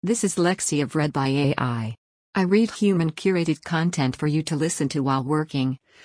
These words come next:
exercising, commuting, or any other time. Without further ado, A Loser Runs Again by E Nao from Mother Jones. The announcement has been something of a foregone conclusion.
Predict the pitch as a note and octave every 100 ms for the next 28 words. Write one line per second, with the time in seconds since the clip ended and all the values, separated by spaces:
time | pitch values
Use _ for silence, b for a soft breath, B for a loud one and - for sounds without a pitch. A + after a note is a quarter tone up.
0 | B B F3+ - F3 - C#3 C3 C#3 B2+
1 | - _ - F3+ F3+ C#3+ B2+ C3+ - _
2 | - F3+ F3 E3+ D3 B2+ B2+ C#3 B2+ C3
3 | C#3 _ _ _ _ b b b b F3
4 | F3 E3+ - G#3 G#3 D#3+ C#3 D3 C3+ A#2+
5 | A#2+ _ - F3+ G3+ G3+ F#3+ D3+ D3 D3
6 | D3+ D3 C#3+ C#3+ - E3+ E3 D#3 - D#3+
7 | E3+ D3+ C#3+ C#3+ C#3 D3+ E3 C3 B2 -
8 | - _ _ _ _ _ B B B B
9 | B F#3+ F#3 F#3 G3+ - D#3 C#3+ D#3 -
10 | D3 - D3+ C#3+ D3+ C#3 C#3+ D3+ D3+ C#3+
11 | C#3 C3+ D3 - D3+ C#3 C#3 B2+ B2+